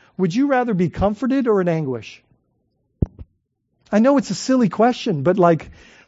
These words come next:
like, w-, w-, it, it really gets down to what we believe, because we're told some things here, and it's not based on what we do. It's what we believe,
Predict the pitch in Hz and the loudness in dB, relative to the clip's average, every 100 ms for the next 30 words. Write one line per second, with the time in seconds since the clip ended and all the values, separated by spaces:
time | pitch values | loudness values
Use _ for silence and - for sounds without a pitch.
0 | - 175 175 _ - 196 285 294 - _ | 2 2 2 _ -4 -4 -4 -8 -10 _
1 | - 330 - 240 196 196 233 262 233 220 | -16 -6 -4 0 0 0 2 2 0 0
2 | 233 220 190 190 240 220 175 170 262 285 | 0 0 -2 -2 0 0 0 2 2 0
3 | 135 - _ _ _ 185 175 185 - - | -4 -14 _ _ _ -6 -2 -2 -4 -4
4 | 190 196 - 262 302 - 220 160 254 294 | -4 -4 -2 -2 -2 -2 -4 -2 -6 -6
5 | - 226 170 - 202 240 311 311 226 208 | -4 -2 -2 -2 0 2 0 -2 -2 -2
6 | - 190 185 226 175 143 190 262 170 - | 0 0 2 0 -2 -4 -2 -2 -2 -2
7 | 190 247 185 160 160 226 262 170 170 | -4 0 -2 -2 0 0 0 0 -4